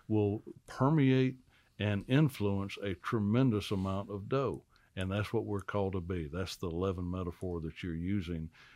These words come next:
We are small groups of people. Uh,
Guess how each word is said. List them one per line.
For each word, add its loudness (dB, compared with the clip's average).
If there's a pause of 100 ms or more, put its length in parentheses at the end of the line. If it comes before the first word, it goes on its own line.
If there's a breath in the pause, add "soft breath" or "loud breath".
(120 soft breath)
We 2
are -2 (140)
small 2
groups 0
of -2
people. 0 (500 soft breath)
Uh, -2